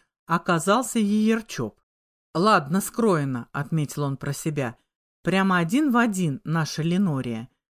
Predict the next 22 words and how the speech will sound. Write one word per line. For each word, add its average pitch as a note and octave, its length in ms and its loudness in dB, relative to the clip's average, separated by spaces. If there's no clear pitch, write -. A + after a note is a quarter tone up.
Дух A3+ 300 -4
задумчиво D#3+ 580 0
посмотрел D#3+ 600 -2
на D3 160 0
обнимающихся D3 800 -4
людей, C3+ 500 -4
особо G#3+ 420 0
отметив A3 440 0
стоящего E3+ 640 -2
чуть G#3+ 200 -8
в - 40 -12
стороне E3+ 420 0
Неранда. C#3+ 640 0
"Хватит A3 480 -2
играть D3+ 300 0
в B2+ 40 -10
благородство. C#3+ 800 -4
Одну G3 480 2
у G3+ 60 4
меня E3 320 2
уже C#3 300 0
увели. G3+ 600 0